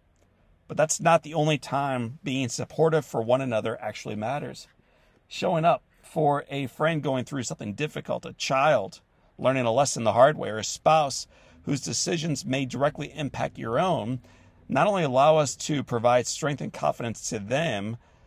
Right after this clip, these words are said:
but also in doing so well, it allows us to become a far better version of ourselves. Today, I'm gonna challenge all of us to be reminded of the strength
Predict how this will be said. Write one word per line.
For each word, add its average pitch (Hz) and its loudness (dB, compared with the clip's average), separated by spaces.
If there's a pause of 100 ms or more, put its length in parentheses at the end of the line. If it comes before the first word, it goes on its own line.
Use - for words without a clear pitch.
(240)
but 120 0
also 160 4
in 139 2
doing 156 0
so 156 -2
well, 135 6
it 110 2
allows 120 6
us 143 2
to - -12
become 117 -6
a 104 -2
far 127 6
better 120 0
version 110 -4
of 101 -6
ourselves. - -4 (760)
Today, 139 0 (800)
I'm - -8
gonna 160 -2
challenge 143 2
all 139 6
of 113 -2
us 117 -2
to - -14
be 139 -2
reminded 135 0
of 110 -6
the 117 -8
strength 165 -6